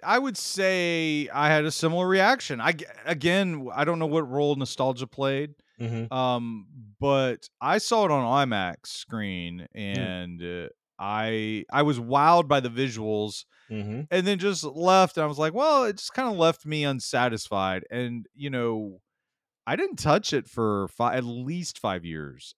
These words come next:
Speaker 1: and
Speaker 2: Mm-hmm.
Speaker 1: then it was on T V, and I watched it again, and I was like, "Uh, wait a minute. Like, maybe I need to reassess this." And then watching it in bits and pieces just these
Speaker 2: Mm-hmm.
Speaker 1: last,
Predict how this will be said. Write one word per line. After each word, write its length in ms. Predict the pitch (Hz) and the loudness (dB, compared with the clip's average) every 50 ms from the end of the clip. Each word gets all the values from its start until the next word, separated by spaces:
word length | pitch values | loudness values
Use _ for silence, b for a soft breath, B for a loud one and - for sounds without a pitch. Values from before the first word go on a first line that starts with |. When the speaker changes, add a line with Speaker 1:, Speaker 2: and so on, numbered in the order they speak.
| _ | _
Speaker 1:
and 200 | - 107 104 101 | -8 -6 -6 -4
Speaker 2:
Mm-hmm. 80 | 101 110 | -4 -4
Speaker 1:
then 240 | 117 120 117 120 120 | -4 -4 -4 -4 -4
it 100 | 113 - | -6 -6
was 180 | 120 117 104 | -6 -6 -4
on 180 | 113 113 123 131 | -4 -4 -4 -6
T 220 | - - 156 160 | -6 -8 -8 -8
V, 300 | 151 170 214 254 240 208 - _ _ _ _ - | -6 -6 -6 -6 -6 -8 -10 _ _ _ _ -10
and 280 | 110 113 113 113 113 | -8 -6 -6 -4 -2
I 100 | 113 117 | -2 -2
watched 440 | 113 107 123 131 143 139 - - - | 0 2 2 2 2 0 -2 -4 -2
it 160 | 151 147 131 | 0 0 0
again, 540 | 135 123 123 156 196 196 143 117 113 110 117 | 0 -2 -4 -4 -2 -2 -2 -2 -2 -4 -6
and 180 | 104 113 110 113 | -6 -6 -6 -4
I 60 | 113 | -4
was 160 | 110 101 - | -6 -6 -6
like, 200 | 113 104 98 - _ _ _ _ _ _ _ _ _ _ _ _ _ _ _ _ _ _ _ - | -6 -6 -6 -8 _ _ _ _ _ _ _ _ _ _ _ _ _ _ _ _ _ _ _ -12
"Uh, 280 | 494 440 440 440 294 262 - _ _ _ | -10 -8 -6 -4 -6 -6 -8 _ _ _
wait 200 | - 392 403 285 | -6 -2 0 0
a 40 | 180 | 2
minute. 320 | 143 123 104 98 85 - _ _ _ - | 2 2 0 0 -4 -8 _ _ _ -6
Like, 260 | 135 139 135 120 - | -4 -2 -2 -4 -6
maybe 260 | 123 139 170 226 302 294 | -8 -6 -2 0 2 2
I 80 | 254 | 4
need 140 | 226 226 214 | 4 4 4
to 60 | 190 | 4
reassess 640 | 165 156 160 156 147 - - - 160 151 147 - - | 4 6 6 6 4 4 2 2 4 4 4 2 0
this." 300 | 113 101 98 92 - - | -4 -4 -4 -4 -4 -4
And 160 | 123 131 143 | -4 -2 0
then 320 | 160 156 156 151 143 135 - _ _ _ _ _ _ _ _ _ _ | 2 2 2 2 0 -2 -4 _ _ _ _ _ _ _ _ _ _
watching 480 | - 127 139 151 160 156 - - 151 135 | -4 2 4 6 6 6 4 2 -2 0
it 200 | 127 120 110 - _ _ _ _ _ _ _ _ _ _ _ _ _ - | 0 0 -2 -4 _ _ _ _ _ _ _ _ _ _ _ _ _ -10
in 220 | 160 147 135 131 117 104 98 | -6 -6 -6 -6 -8 -8 -4
bits 400 | 107 156 160 147 127 - - 147 | 0 2 2 2 0 -2 -8 -6
and 160 | 135 123 - | -6 -8 -8
pieces 640 | - 156 156 147 131 - - 120 113 110 110 98 - | -6 -4 -4 -4 -4 -4 -6 -6 -4 -6 -6 -8 -10
just 260 | - - 113 101 - | -12 -12 -14 -12 -10
these 160 | - 117 117 107 | -8 -6 -6 -4
Speaker 2:
Mm-hmm. 80 | 113 | -4
Speaker 1:
last, 340 | 117 110 107 107 - - - | -4 -4 -4 -6 -8 -10 -16